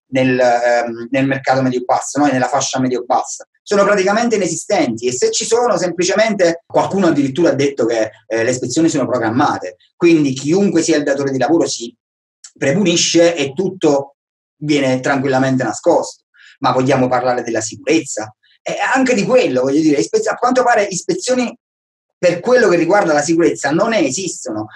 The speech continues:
Mi sembra che tutti hanno detto, tutti quelli che, s-, che hanno partecipato a questa discussione hanno detto che, eh,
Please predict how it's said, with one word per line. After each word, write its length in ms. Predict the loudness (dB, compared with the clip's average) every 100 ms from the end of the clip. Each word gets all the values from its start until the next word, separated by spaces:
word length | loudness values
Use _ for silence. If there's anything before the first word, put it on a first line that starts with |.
| -20 -20 _ _ _ _ -4
Mi 140 | 0
sembra 380 | 2 4 4 4
che 180 | 2 0
tutti 340 | -2 0 0
hanno 220 | 2 2
detto, 640 | 2 0 -2 0 2 2 0
tutti 320 | -4 -6 -4
quelli 280 | 0 2 4
che, 100 | 2
s-, 160 | 0 -4
che 160 | -2
hanno 160 | 0 2
partecipato 440 | 0 -2 0 0
a 60 | 0
questa 260 | -6 -6
discussione 600 | -6 -6 -6 -2 -2 0
hanno 220 | -2 0 0
detto 340 | 0 0 0
che, 260 | 2 2 -2 -10 _ -4
eh, 840 | 0 2 4 6 6 6 4